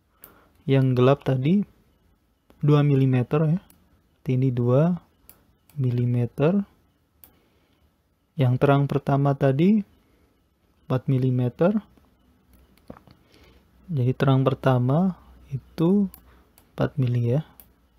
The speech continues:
Empat milimeter.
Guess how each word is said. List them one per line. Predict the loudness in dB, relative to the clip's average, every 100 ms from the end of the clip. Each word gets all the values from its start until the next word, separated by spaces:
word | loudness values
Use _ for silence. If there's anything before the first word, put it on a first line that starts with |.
| _ _ _ _ -20 _ _ -20 _ _ -20 _ -20 _ _ _ _ -20 _ _ _ _ _ _ _ _ -20 _ _ _ _ -6
Empat | -6 -2
milimeter. | -2 -2 -2 0 -2 -6 _ -10 -4 -2 -4 -6 -10 -10